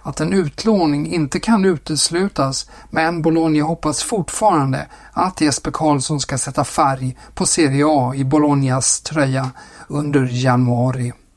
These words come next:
I Frankrike har U tjugoett-förbundskaptenen Thierry Henry rört upp känslor.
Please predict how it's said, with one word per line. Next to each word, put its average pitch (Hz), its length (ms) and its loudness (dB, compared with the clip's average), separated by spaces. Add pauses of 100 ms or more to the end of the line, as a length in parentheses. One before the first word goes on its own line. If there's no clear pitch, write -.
(800)
I 156 300 2
Frankrike 185 680 0
har 147 240 2
U 175 140 -6
tjugoett-förbundskaptenen 151 1300 -2
Thierry 156 480 -2
Henry 151 500 0 (320)
rört 139 480 -4
upp 139 180 -2
känslor. 135 680 -2